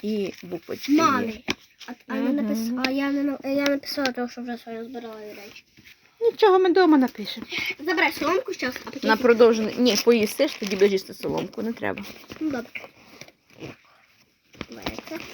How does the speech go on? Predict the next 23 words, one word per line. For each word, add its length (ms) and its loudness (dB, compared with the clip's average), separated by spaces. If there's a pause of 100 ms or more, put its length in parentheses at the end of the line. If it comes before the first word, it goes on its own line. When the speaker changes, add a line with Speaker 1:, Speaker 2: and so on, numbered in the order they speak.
Speaker 2:
Ти 80 0
Speaker 1:
Закривай. 160 2
Speaker 2:
теж 140 2
закрий, 200 0
я 140 -2
це 180 -14
закрию. 520 -6 (1120)
Speaker 1:
Не 120 4
можу 260 4
одною 440 -2
рукою. 500 -6
Закривай, 520 -6
будь 140 -4
ласка, 320 -6
сама, 340 -6 (100)
щоб 180 -12
не 100 -4
поламати. 880 -8 (1120)
Так, 320 -12 (240)
добре. 480 0 (2000)
Такі 200 6
гарні 420 6
сливи 500 2